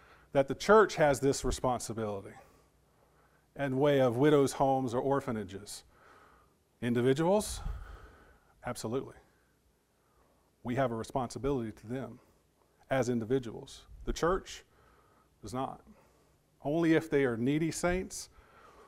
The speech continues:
and widows indeed, as Paul described to Timothy there in First Timothy five.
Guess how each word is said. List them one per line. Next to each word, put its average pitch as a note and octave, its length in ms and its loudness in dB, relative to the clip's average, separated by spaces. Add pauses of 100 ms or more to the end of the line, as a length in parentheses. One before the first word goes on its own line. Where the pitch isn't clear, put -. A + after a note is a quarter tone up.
(260)
and A2+ 160 -6
widows C3+ 320 0
indeed, B2+ 540 0 (340)
as A#2 140 -10
Paul B2+ 260 0
described A2+ 400 -4
to A#2+ 80 -16
Timothy C#3 280 -6
there G#2+ 160 -10
in G#2+ 60 -14
First - 260 -16
Timothy A2 260 -16
five. - 400 -10